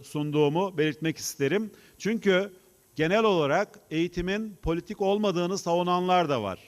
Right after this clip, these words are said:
Özellikle liberaller, e, eğitime politika katılmamalı, karıştırılmamalı, sokulmamalı gibi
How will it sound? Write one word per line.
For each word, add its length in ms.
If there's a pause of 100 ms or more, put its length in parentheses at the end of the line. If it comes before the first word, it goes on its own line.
(160)
Özellikle 640
liberaller, 680 (440)
e, 80
eğitime 540
politika 840 (380)
katılmamalı, 920
karıştırılmamalı, 1120
sokulmamalı 800
gibi 320